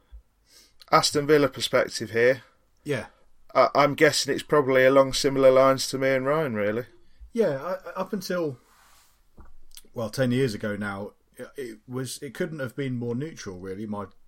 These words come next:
Speaker 2: my viewpoint on Man City. Um, I never felt particularly bad for them when, when they had the struggles that they had,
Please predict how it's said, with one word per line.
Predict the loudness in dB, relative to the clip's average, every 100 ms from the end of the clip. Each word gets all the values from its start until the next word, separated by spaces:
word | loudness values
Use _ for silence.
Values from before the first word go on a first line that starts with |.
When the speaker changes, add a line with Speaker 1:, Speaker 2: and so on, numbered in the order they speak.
| _ _ -16
Speaker 2:
my | -14 -12
viewpoint | -10 -10 -10 -14 -14
on | -14
Man | -14 -14
City. | -14 -12 -14 -16 _ _ _ _ _ _ -14
Um, | -8 -8 -6 -6 -8 _ _ _ _ -8
I | -6
never | -6 -6
felt | -8 -8 -8
particularly | -12 -12 -10 -8 -8
bad | -8 -8 -8
for | -8 -8
them | -8 -10
when, | -10 -12 -14
when | -12 -12
they | -10
had | -12 -12
the | -14
struggles | -10 -8 -8 -12
that | -14
they | -14
had, | -10 -10